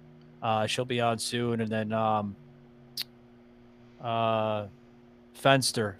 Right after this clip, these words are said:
Fenster's coming on around one, so Doctor Chef Fenster, he wants to, doing all, like I said, it's all gonna be part twos of everybody. And then Sauce, poor Sauce, he's coming on. Sauce is in Dallas, Texas.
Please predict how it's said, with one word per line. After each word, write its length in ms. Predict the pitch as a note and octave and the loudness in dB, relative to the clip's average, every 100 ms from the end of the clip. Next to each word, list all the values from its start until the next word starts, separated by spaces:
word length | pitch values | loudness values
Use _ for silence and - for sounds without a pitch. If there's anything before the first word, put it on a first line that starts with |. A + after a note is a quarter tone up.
| - | -2
Fenster's 440 | B2+ B2 B2+ A2+ | 0 0 -2 0
coming 260 | - A#2 A#2 | 2 2 4
on 160 | A#2 | 6
around 300 | A2 A2+ G#2+ | 6 6 6
one, 320 | A2 A2+ G#2 G2+ | 4 4 4 0
so 300 | - G#2+ - - - - - - - - - - - - - - - - - - - | -4 -4 -6 -20 -20 -20 -20 -20 -20 -20 -20 -20 -20 -20 -20 -20 -20 -4 -4 -4 -4
Doctor 300 | D3 B2+ - | 0 0 0
Chef 280 | B2 C#3 A#2+ | -2 0 0
Fenster, 520 | - - B2 - G#2 | 0 0 0 0 -4
he 80 | G#2+ | -6
wants 300 | A#2+ A#2 - - | -4 -4 -6 -10
to, 120 | B2 | -6
doing 260 | A2+ C#3 C#3 | 2 6 6
all, 120 | C#3 | 6
like 140 | C#3+ | 4
I 60 | D3+ | 4
said, 160 | D3 | 4
it's 100 | B2 | 6
all 120 | C#3 C#3 | 6 6
gonna 240 | C3+ B2 | 4 2
be 160 | B2+ A#2+ | -2 -2
part 360 | - C#3+ C3 | 4 4 4
twos 380 | - C3+ A#2+ G2+ | 2 2 2 0
of 100 | G#2+ | 2
everybody. 400 | A2 G#2+ G#2+ G2+ - - - - - | 2 4 2 0 -6 -18 -20 -20 -4
And 160 | B2 A#2+ | 0 4
then 140 | A#2+ | 4
Sauce, 580 | A2 - B2 A#2+ - - - - | 8 12 12 12 10 2 2 4
poor 180 | C3 | 6
Sauce, 340 | A#2+ B2+ A#2+ A#2+ | 6 6 6 4
he's 160 | B2+ | 0
coming 240 | - A#2 A2+ | -2 0 0
on. 160 | G#2+ | -2
Sauce 360 | - D#3+ A3 - | 10 12 12 12
is 100 | D#3+ | 2
in 100 | D3+ | 6
Dallas, 380 | D3 D3+ C#3+ - | 12 12 12 10
Texas. 480 | D3+ C#3+ - - | 6 6 2 -8